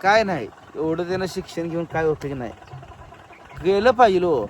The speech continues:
त्याला चांगलं काय वाईट काय नाही, उगा आपलं यायचं आडवं म्हणून येतंय, काय करायचं आहे अशाला तुम्हाला सांगतो, बरोबर आहे का नाही सांगा?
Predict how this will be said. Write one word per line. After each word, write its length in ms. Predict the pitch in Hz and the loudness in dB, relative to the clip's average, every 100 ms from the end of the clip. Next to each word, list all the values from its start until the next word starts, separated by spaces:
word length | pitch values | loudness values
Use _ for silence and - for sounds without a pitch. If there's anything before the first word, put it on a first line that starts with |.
| - - - | -10 -20 -8
त्याला 160 | 156 180 | 0 0
चांगलं 440 | - 190 185 190 | 4 2 4 -2
काय 240 | 190 196 190 | 2 4 6
वाईट 300 | 185 190 135 | 4 2 0
काय 220 | 185 185 | -2 0
नाही, 160 | 139 | -4
उगा 300 | 110 151 208 | -2 -2 0
आपलं 300 | 311 403 247 | 0 0 -2
यायचं 300 | 269 262 254 | 0 0 4
आडवं 260 | 262 240 233 | 2 4 2
म्हणून 180 | 220 220 | 2 0
येतंय, 380 | 220 - 143 101 - - - - - - | 0 0 -4 -6 -12 -20 -20 -20 -12 0
काय 160 | 262 | 2
करायचं 320 | 269 254 247 233 | 4 6 6 6
आहे 80 | |
अशाला 260 | 226 214 202 | 2 0 -2
तुम्हाला 220 | 196 196 180 | -2 -4 -4
सांगतो, 400 | 185 - 160 - - - - - - - - - - - | -6 -6 -8 -8 -20 -20 -20 -20 -20 -20 -20 -20 -20 0
बरोबर 220 | 214 247 | 4 6
आहे 80 | 240 | 6
का 40 | |
नाही 140 | 214 180 | 6 0
सांगा? 300 | 165 127 | -2 -6